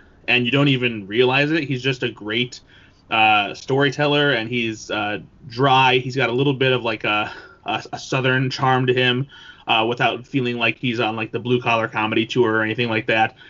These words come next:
And, uh, yeah, it was, uh, one of the best stand-up specials I've seen, uh, in recent memory, and it's, uh, it's hilarious. And we actually, uh, in the middle of it, tor-, toward the end of his special, he does, like, an update on a couple things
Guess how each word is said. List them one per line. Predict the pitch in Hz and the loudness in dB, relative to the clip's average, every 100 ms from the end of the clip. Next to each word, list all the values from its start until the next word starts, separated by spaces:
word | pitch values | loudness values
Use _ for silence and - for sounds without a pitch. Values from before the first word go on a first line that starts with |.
| - - _ | -20 -20 _
And, | 120 113 110 110 110 101 | 0 2 2 2 -2 -2
uh, | 107 110 | 0 2
yeah, | 139 113 | 0 0
it | |
was, | 127 127 120 - | 0 0 -2 -8
uh, | 117 113 110 | -6 -6 -4
one | 131 | -4
of | 143 | -2
the | 123 | -2
best | 123 123 - - | 0 -2 -6 -10
stand-up | - 120 | -4 -4
specials | 123 123 113 | -4 -6 -6
I've | 104 | -8
seen, | - 120 110 107 117 | -4 -4 -4 -8 -6
uh, | 113 107 107 | 0 2 2
in | 92 113 | 0 -2
recent | 113 117 95 | -4 -6 -2
memory, | 110 110 104 95 101 | -2 -2 -4 -4 -2
and | 104 104 | -2 -2
it's, | 104 - - - - | -4 -6 -8 -6 0
uh, | 110 98 | 0 2
it's | 113 117 | 0 0
hilarious. | 127 117 107 101 101 | 2 4 4 0 -2
And | 113 120 | -2 2
we | 135 | 2
actually, | 143 143 165 147 131 - - - _ _ _ | 2 0 0 0 0 -4 -20 -20 _ _ _
uh, | - 120 | -2 0
in | 120 | 0
the | 120 | 0
middle | 147 180 160 | 0 0 0
of | 135 | 2
it, | 123 123 | 2 0
tor-, | 147 135 | -4 -8
toward | - 139 151 | -4 -6 -4
the | 131 | -4
end | 120 143 | -2 0
of | 131 | -2
his | 131 120 | -4 -4
special, | 127 113 110 101 - - - _ | -4 -4 -4 -6 -6 -12 -20 _
he | - 127 123 120 120 | 0 4 4 2 -2
does, | 131 135 | -2 0
like, | 127 120 | 0 -2
an | 113 | -2
update | 131 127 135 117 | -4 0 0 0
on | |
a | 117 | -4
couple | - 123 113 | -8 -6 -6
things | - 117 120 120 | -2 -2 -2 -10